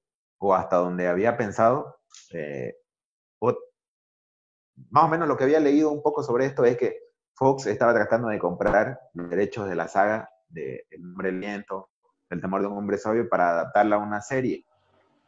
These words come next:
Y al final de cuentas no, parece que no, no prosperó y todo lo demás, precisamente porque era tan fantástica que era muy complicada de realizarse. Iban a necesitar un presupuesto muchísimo más alto que al final, por eso al final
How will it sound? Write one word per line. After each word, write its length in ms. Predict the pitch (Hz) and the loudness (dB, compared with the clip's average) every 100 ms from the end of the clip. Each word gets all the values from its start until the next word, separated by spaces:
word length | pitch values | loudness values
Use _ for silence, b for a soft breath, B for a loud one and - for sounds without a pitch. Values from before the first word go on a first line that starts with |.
| - | -4
Y 520 | 131 131 147 160 - _ _ _ _ _ _ _ _ | 2 4 4 0 -10 _ _ _ _ _ _ _ _
al 140 | - 117 | -2 0
final 280 | 131 131 139 | 0 2 2
de 100 | 135 | 2
cuentas 300 | 139 131 127 | 2 -2 -2
no, 320 | 131 127 117 | -2 -2 0
parece 240 | 123 127 123 | 0 -2 -4
que 80 | |
no, 240 | 117 120 110 | -2 -2 -2
no 160 | 123 | -2
prosperó 420 | 113 117 113 113 110 | -2 -2 0 2 2
y 80 | |
todo 140 | 110 107 | 2 2
lo 80 | 104 | 2
demás, 260 | 104 110 - _ _ _ _ _ _ | 0 -6 -10 _ _ _ _ _ _
precisamente 960 | - 98 - 131 123 117 127 113 104 123 | -8 -8 -6 -8 -6 -6 -6 -6 -10 -16
porque 220 | - - | -12 -4
era 160 | 101 90 - | -2 -2 -2
tan 200 | 135 135 | -2 -2
fantástica 680 | 135 120 127 123 113 - 113 _ _ _ - | -6 -4 -4 -4 -8 -10 -12 _ _ _ -6
que 80 | 107 | -4
era 140 | 101 | -4
muy 400 | 98 127 185 180 | -4 -4 -2 -2
complicada 500 | 123 117 113 120 135 | -4 -4 -2 0 0
de 60 | 127 | 0
realizarse. 580 | 135 135 175 170 127 - _ _ _ | -6 -6 -6 -8 -16 -20 _ _ _
Iban 160 | 107 117 | -4 -4
a 140 | 110 | -4
necesitar 360 | 90 92 90 107 | -6 -8 -4 -2
un 80 | 101 | -2
presupuesto 440 | 95 - 107 98 | -8 -6 -8 -6
muchísimo 360 | 92 113 104 95 | -8 -8 -8 -6
más 160 | 98 | -4
alto 220 | 107 110 | -2 -4
que 60 | 87 | -6
al 60 | 82 | -8
final, 200 | 85 - | -12 -4
por 140 | 98 | 0
eso 140 | 101 101 | 0 0
al 100 | 92 | -6
final 320 | 90 95 | -6 -6